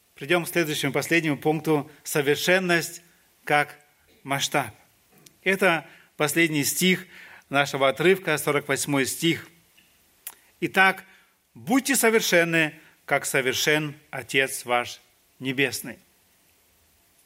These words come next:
Совершенность как масштаб. Я заглавил этот пункт.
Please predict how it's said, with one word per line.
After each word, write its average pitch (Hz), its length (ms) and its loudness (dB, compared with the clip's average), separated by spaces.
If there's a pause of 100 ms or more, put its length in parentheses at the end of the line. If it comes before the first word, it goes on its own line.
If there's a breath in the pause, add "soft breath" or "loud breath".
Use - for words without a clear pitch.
(800 soft breath)
Совершенность 160 920 0 (580 soft breath)
как 127 240 -4
масштаб. 131 440 -2 (800 soft breath)
Я 123 180 0
заглавил 127 680 0
этот 131 300 -6
пункт. 156 360 -2